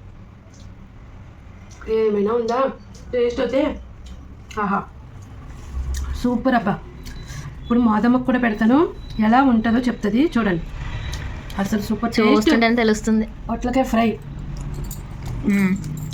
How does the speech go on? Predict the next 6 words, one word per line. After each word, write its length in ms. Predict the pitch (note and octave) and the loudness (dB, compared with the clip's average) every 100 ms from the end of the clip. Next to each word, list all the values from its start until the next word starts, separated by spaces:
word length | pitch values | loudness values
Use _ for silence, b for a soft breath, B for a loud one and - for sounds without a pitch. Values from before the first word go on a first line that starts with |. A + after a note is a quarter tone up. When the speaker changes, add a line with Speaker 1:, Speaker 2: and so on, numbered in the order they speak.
| - - - - - - - | -10 -10 -12 -12 -12 -12 -6
Speaker 1:
చూసి 240 | B3+ B3 C4+ C4+ | 0 0 2 2
కూడా 120 | C#4 | 2
చెప్పేయచ్చు 360 | D4 C4+ B3 A#3+ - | 2 2 2 0 -2
కొన్ని 140 | B3 B3 | -2 2
కూరలు 220 | B3 A3+ A3+ A3+ | 2 2 0 -2
నిజంగా. 300 | G#3+ A3 | 2 2